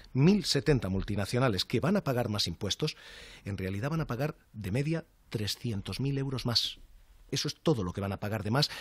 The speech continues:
multinacionales, en algunas ocasiones que mueven más de mil millones de euros. La suma total de este nuevo impuesto son cuatrocientos millones. Así que la recaudación en su grueso sigue recayendo sobre I R P F, sigue recayendo sobre iva,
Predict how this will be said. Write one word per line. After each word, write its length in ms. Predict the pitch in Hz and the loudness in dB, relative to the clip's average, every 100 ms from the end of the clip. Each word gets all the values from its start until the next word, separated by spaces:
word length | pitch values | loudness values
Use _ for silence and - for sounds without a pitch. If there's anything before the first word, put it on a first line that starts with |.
| - | -4
multinacionales, 1080 | 123 135 180 165 175 147 127 113 110 135 156 | 4 8 8 6 4 2 2 2 2 2 2
en 80 | 101 | 0
algunas 340 | 85 120 127 127 | 0 2 2 0
ocasiones 400 | 101 - 135 143 | -2 0 0 0
que 100 | 98 | -2
mueven 260 | 120 131 | -2 0
más 160 | 123 127 | 0 0
de 80 | 113 | 2
mil 260 | 131 156 | 4 4
millones 380 | 117 104 123 87 | 2 2 0 2
de 100 | 104 | 4
euros. 320 | 139 - - - - - - - - | 4 2 -12 -12 -12 -12 -14 -18 -10
La 240 | 104 107 110 | -4 0 2
suma 520 | - - 202 185 139 | 4 4 6 6 4
total 440 | - 131 151 147 | 2 2 4 6
de 100 | 147 | 6
este 180 | 143 139 | 6 6
nuevo 240 | 139 117 | 4 4
impuesto 400 | 98 131 127 165 - | 2 -2 -2 -4 -8
son 200 | - 160 | -2 0
cuatrocientos 920 | 160 143 127 120 117 - 165 165 165 131 | 2 2 2 2 0 4 4 4 2 2
millones. 560 | 104 113 67 - - - - _ | 2 2 0 -6 -8 -14 -20 _
Así 240 | 104 - 139 | 2 4 4
que 200 | 156 - | 0 0
la 240 | 139 127 | 0 0
recaudación 760 | 120 123 - 123 120 - 165 160 | 0 -2 0 0 0 0 2 4
en 80 | 123 | 2
su 140 | 113 | 2
grueso 400 | 110 139 - 165 - - - - | 4 4 4 0 -2 -10 -6 2
sigue 320 | - 151 104 | 4 4 2
recayendo 520 | 90 92 92 95 87 | -2 -2 -2 0 0
sobre 260 | - 82 90 | -2 -2 -2
I 140 | 98 | -2
R 160 | 85 98 | -4 0
P 140 | 160 | 0
F, 300 | 156 165 160 | 2 -2 -2
sigue 340 | - - 143 110 | 2 2 2 -4
recayendo 460 | 92 92 107 110 | -6 -4 -2 -2
sobre 260 | - 104 104 | 0 0 2
iva, 260 | 123 - | 2 0